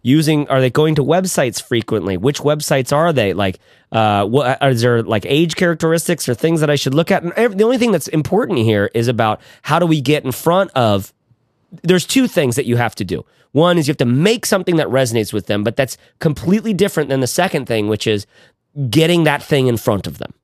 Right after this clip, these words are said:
right? This is the thing that we have to do in business. We have to do both of these things. And I'm,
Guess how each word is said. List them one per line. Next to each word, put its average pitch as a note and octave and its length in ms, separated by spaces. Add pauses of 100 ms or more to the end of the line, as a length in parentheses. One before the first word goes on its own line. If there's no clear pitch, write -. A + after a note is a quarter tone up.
(340)
right? C3 240
This F3+ 160
is F#3+ 100
the F3 80
thing F3+ 200
that D#3 80
we D3 100
have C#3 120
to C#3+ 60
do A#2 200
in G#2 100
business. F#2+ 340
We A2 40
have G2+ 80
to G2+ 80
do G#2+ 80
both A#2 280
of A#2 100
these G#2 200
things. F#2 320 (260)
And B2+ 140
I'm, C3 240